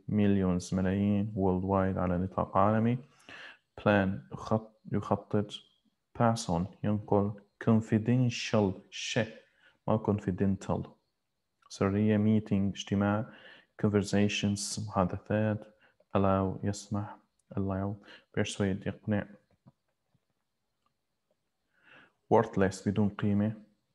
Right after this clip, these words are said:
Match، يصل. Beginning، بداية. Ending، نهاية. Fact، حقيقة. Telephone. Phrases، عبارات. Article، مقالة. Stealing، سرقة.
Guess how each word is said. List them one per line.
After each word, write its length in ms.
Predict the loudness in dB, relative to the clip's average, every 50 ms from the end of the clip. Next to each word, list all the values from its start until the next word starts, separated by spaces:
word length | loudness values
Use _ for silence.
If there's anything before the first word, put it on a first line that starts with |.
| _ _ _ _ _ _ _ _ _ _ _ _ _ _ -20 -20 _ _ _ _ -2 0
Match، 880 | 2 4 4 2 0 -4 -8 -8 -8 -8 -8 -8 -8 -10 -10 -8 -4
يصل. 460 | -2 -2 -2 -2 -2 -2 -2 -2 -2 -4 -8 -14 _ -20 -20 -20 _ _ _ _ 0
Beginning، 480 | 2 2 2 2 2 0 -2 -2 -2 -2
بداية. 560 | -2 0 0 2 2 2 2 2 0 0 0 -2
Ending، 320 | -2 -2 -2 -4 -4 -2
نهاية. 520 | -2 -2 0 0 0 2 2 2 2 0
Fact، 600 | -2 -4 -6 -4 0 0 0 0 -2 -8 -14 -12
حقيقة. 640 | -8 -8 -6 -4 -4 -4 -4 0 0 0 0 -2 -6 -12 -20 -20 _ _ _ _ _ 2
Telephone. 540 | 4 4 4 4 2 2 2 2 2 2 0 -4 -8 -14 _ _ -6 0
Phrases، 580 | 2 4 4 4 4 2 0 -2 -2 -2 -2
عبارات. 640 | -4 0 2 4 4 6 6 6 6 4 2 0 -6 -14 -20 _ _ _ _ _ -20 -20 -20 -20 _ _ _ _ 6 6
Article، 360 | 6 6 4 -2 -2 0 0
مقالة. 680 | 0 0 0 -2 0 2 4 6 6 6 4 2 0
Stealing، 560 | -2 -8 -8 -2 2 4 4 4 2 2 -2
سرقة. 680 | -4 0 0 2 2 2 0 0 0 0 0 -2 -10